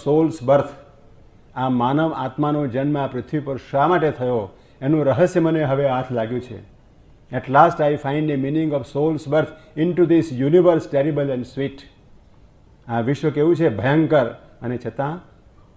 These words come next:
સુમધુર. ભયંકર અને સુમધુર આવા વિશ્વની અંદર આ પરમાત્માના, અ, અ, અંશરૂપી આ જીવાત્માનો જન્મ કેમ થયો છે, એનું રહસ્ય મને હાથ લાગ્યું છે. I, at last I find a meaning of soul's birth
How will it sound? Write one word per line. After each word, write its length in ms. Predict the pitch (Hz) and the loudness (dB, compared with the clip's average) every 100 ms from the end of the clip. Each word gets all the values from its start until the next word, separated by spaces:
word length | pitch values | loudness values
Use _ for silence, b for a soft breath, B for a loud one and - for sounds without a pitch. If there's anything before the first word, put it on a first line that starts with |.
| 135 - | -18 -8
સુમધુર. 500 | 131 113 107 135 98 - - - - - - - - | -6 -4 -4 -6 -8 -16 -20 -20 -20 -20 -20 -20 -10
ભયંકર 460 | 104 147 185 180 170 | 0 2 4 4 4
અને 180 | 165 | 2
સુમધુર 540 | 151 147 165 170 180 165 | 0 0 2 6 6 4
આવા 260 | 147 151 | 2 2
વિશ્વની 420 | 139 143 - 165 160 | 2 0 -2 -2 0
અંદર 320 | 151 160 - B B | 0 0 0 B B
આ 180 | 147 151 | 0 0
પરમાત્માના, 760 | 147 135 143 160 156 147 143 135 | 2 0 2 0 0 -2 -2 -4
અ, 60 | 127 135 120 _ - 135 127 - - - | -8 -14 -18 _ -18 -10 -10 -10 -18 -12
અ, 200 | 123 117 | -10 -10
અંશરૂપી 920 | - 143 180 170 147 143 156 120 - B | -4 2 2 4 2 2 2 0 -4 B
આ 100 | 143 | -4
જીવાત્માનો 640 | 120 127 165 165 160 151 | 0 2 2 2 0 0
જન્મ 360 | 120 123 170 175 | -2 0 0 0
કેમ 260 | 151 165 160 | 0 -2 2
થયો 220 | 165 165 | 2 2
છે, 360 | 196 202 - | 0 -2 -8
એનું 220 | 143 151 135 | 0 0 2
રહસ્ય 340 | 120 175 175 | 2 2 0
મને 200 | 147 139 | -2 -2
હાથ 300 | 117 131 131 | -2 -2 -2
લાગ્યું 320 | 113 117 127 | -6 -6 -6
છે. 200 | 110 117 92 b b - | -6 -6 -8 b b -10
I, 140 | 123 | -6
at 360 | 131 - 127 - | -6 -8 -12 2
last 340 | 143 180 180 156 | 6 6 4 0
I 80 | 151 147 | 0 -2
find 220 | 156 156 | -2 0
a 100 | 139 | 0
meaning 280 | 143 170 160 | 2 2 2
of 120 | 139 - | -2 -2
soul's 340 | 143 160 127 139 | -2 -2 -2 0
birth 160 | 147 | 0